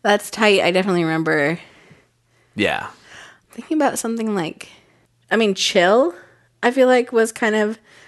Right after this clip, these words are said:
Speaker 1: something that I started to say as, like, a kid, like,
Speaker 2: Chill,
Speaker 1: as I got,
Speaker 2: yeah.
Speaker 1: got older.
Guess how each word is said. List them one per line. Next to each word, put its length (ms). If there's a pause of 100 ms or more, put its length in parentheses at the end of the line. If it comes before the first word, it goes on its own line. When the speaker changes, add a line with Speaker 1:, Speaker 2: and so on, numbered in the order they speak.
(140)
Speaker 1:
something 400
that 240
I 100
started 280
to 60
say 300
as, 180
like, 120
a 100
kid, 340
like, 120
Speaker 2:
Chill, 80
Speaker 1:
as 120
I 100
got, 200 (220)
Speaker 2:
yeah. 60
Speaker 1:
got 160
older. 380